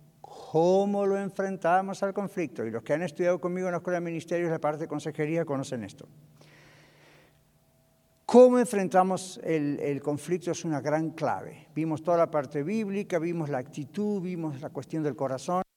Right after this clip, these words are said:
Ahora aquí está cómo en la práctica lo hacemos. Observen este esquema. Lamento los que están en, escuchando en radio, en el podcast, no, no tienen esto, pero hay cuatro ca-, eh, mm, cuadrados, cajitas, boxes.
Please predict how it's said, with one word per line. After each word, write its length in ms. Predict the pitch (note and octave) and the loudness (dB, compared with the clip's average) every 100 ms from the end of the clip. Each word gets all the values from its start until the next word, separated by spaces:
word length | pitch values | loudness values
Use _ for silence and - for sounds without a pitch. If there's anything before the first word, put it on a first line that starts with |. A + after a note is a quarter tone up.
| - | -4
Ahora 260 | C#3+ D#3 D#3 | 0 2 0
aquí 360 | D#3 E3+ E3 | -4 -4 -2
está 340 | D#3+ E3 D3+ D3 | -2 -2 -2 -2
cómo 720 | - D3+ D#3 E3+ F3 F#3 - | -2 2 2 2 0 0 -2
en 120 | D3+ | -2
la 100 | C#3 | -2
práctica 540 | D3+ E3+ E3 E3+ - C3 | -2 -2 -2 -6 -4 -2
lo 120 | C3 | -2
hacemos. 580 | B2 D#3 A#2+ G#2+ A2 - | -2 -2 -2 -6 -10 -10
Observen 520 | D3 - C4 D4+ C4+ | -6 2 4 4 2
este 520 | B3 - G3+ - - - | 0 0 -2 -4 -16 -12
esquema. 580 | C3+ - E3+ C3 A#2+ A#2+ - - - - - | -12 -2 -2 0 -4 -8 -18 -20 -20 -20 -4
Lamento 440 | C3+ C3+ E3 F3 F3 | -2 0 0 0 0
los 120 | D#3+ | 0
que 100 | D#3 | -2
están 220 | - E3+ | 0 2
en, 140 | E3 | 2
escuchando 440 | D3+ D3+ D3+ E3 D#3 | -2 -6 -4 -2 0
en 60 | |
radio, 260 | C#3 D#3+ D#3+ | 2 2 2
en 60 | C#3+ | -2
el 120 | C#3 | -2
podcast, 580 | D#3+ D#3 F3 E3 - C#3 | -2 -2 -2 -2 -4 -6
no, 440 | C#3+ D3 D3+ C#3+ | -4 0 0 0
no 160 | D3 D3+ | -2 -4
tienen 360 | E3 D3 C#3+ | -2 0 0
esto, 300 | C#3 C#3 B2+ | -2 -2 -6
pero 200 | A#2 B2 | -2 2
hay 160 | C3 D3 | 2 0
cuatro 580 | - G3 A#3 B3+ C4 A#3 - - - - - _ _ _ _ _ - | 4 6 6 6 4 4 -6 -20 -20 -20 -20 _ _ _ _ _ 0
ca-, 560 | D#3 D3 D3 C3+ B2+ | 2 2 0 -2 -4
eh, 20 | B2 - E3 | -6 -12 -10
mm, 360 | B2 A#2+ A2+ | -8 -8 -10
cuadrados, 800 | A2 D3+ C#3 E3 G3+ G#3 G#3+ G3+ | -2 0 4 6 6 6 2 -2
cajitas, 1080 | D#3 B2+ F#3+ F#3 F#3+ F#3+ F3+ - - - - | -6 -4 -4 2 4 4 0 -10 -18 -20 -10
boxes. 760 | B2+ D#3+ E3 - F3+ E3 - | -2 0 0 -4 -4 -4 -10